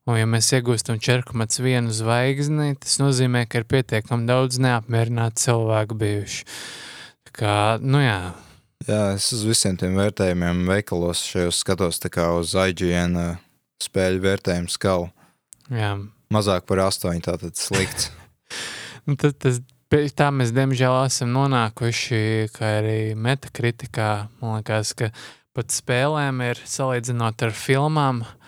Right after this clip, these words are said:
Speaker 1: tā krāsa nomainās, ā, pie augstāka vērtējuma.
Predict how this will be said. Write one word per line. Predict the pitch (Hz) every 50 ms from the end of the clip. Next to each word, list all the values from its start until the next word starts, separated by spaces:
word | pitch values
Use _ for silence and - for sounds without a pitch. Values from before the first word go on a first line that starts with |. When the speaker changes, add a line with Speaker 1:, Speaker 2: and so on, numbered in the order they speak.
| - - _ _ _ _ -
Speaker 1:
tā | 131 110 107 101
krāsa | - - 120 117 117 127 147 160 151 - - 165
nomainās, | 147 143 147 160 160 147 135 127 123 120 117 117 117 117 - -
ā, | 120 117 113 113 113 113 113 113 113 113 113 113 _ -
pie | 120 117 113 113 113
augstāka | 110 113 120 139 160 - - - - 180 170 160 - - 131 131
vērtējuma. | 131 143 151 - - 139 131 120 117 120 120 120 123